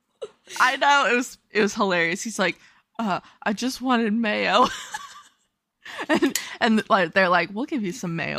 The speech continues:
big boy." Um, okay, I'm sorry. I'm sorry. <laughs> I'm sorry. Okay.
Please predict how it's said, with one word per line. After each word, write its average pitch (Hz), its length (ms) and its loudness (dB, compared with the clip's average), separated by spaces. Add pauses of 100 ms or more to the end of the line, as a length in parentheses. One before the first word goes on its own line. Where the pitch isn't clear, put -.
big - 240 -2
boy." - 180 2
Um, 932 120 4 (240)
okay, - 260 0
I'm 190 140 -4
sorry. - 260 -8 (160)
I'm 233 100 2
sorry. 240 360 4
<laughs> 480 200 0
I'm - 180 -2
sorry. 220 340 2 (600)
Okay. - 460 0